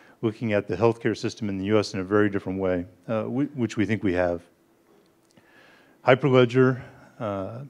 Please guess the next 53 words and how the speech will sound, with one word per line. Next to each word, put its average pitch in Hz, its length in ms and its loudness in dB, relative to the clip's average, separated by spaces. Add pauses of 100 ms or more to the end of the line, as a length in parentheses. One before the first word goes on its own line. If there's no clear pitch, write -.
(220)
a - 40 -4
Linux 110 240 0
Foundation 101 400 -4
project, 104 460 -4
and 101 100 -6
Change 110 260 -2
Healthcare. 110 420 2 (340)
As 127 160 4
we 165 360 2 (260)
have, 117 160 2
were 117 120 2
looking 117 460 0
at 104 280 0 (420)
blockchain 104 400 0
technology 101 560 0
over 95 160 0
the 95 40 2
last 92 300 2
few 104 140 -6
years, 95 380 -2 (280)
we, 117 220 -2
we 127 120 0
did 113 160 8
a 113 60 6
lot 110 160 8
of 104 80 2
internal 104 380 -2
discussions 120 580 -4
about 123 280 -2
it. 120 140 -8
We 101 120 -10
did 98 200 -2
internal 98 360 -4
proof 107 200 -4
of 95 120 -8
concepts. 107 800 -2 (400)
Uh, 95 200 -2
we 104 500 -4
started 110 340 -6
talking 110 260 2
to 92 80 -2
vendors, 123 640 4
and, 98 180 -4
and 104 260 -4
they 113 120 4
wanted 113 300 2
to 101 40 -8
do 107 140 -4
proof 110 200 -8
of 104 80 -8
concepts 104 520 -4
with 107 160 0
us. 104 160 -6